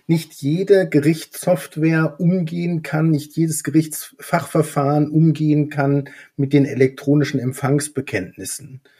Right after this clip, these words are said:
Und auch der neue hundertdreiundsiebzig Absatz drei sieht vor, dass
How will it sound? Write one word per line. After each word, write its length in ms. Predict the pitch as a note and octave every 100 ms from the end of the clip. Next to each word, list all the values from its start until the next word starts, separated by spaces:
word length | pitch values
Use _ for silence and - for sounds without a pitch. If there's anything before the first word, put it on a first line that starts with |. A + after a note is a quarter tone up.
| - _ _
Und 380 | B2 A#2 - - _ _ -
auch 240 | - C#3
der 140 | - C3+
neue 440 | A#2 A#2 E3 F3
hundertdreiundsiebzig 1400 | D3+ D3+ C#3 - B2 D3 D3 C3+ B2+ - F#3 D#3 - - _
Absatz 540 | C#3+ C#3 D#3 C3 -
drei 340 | - A#2+ C#3+ E3
sieht 300 | C#3+ C3 -
vor, 480 | - - D3 G3+ G#3
dass 340 | D#3+ D#3 -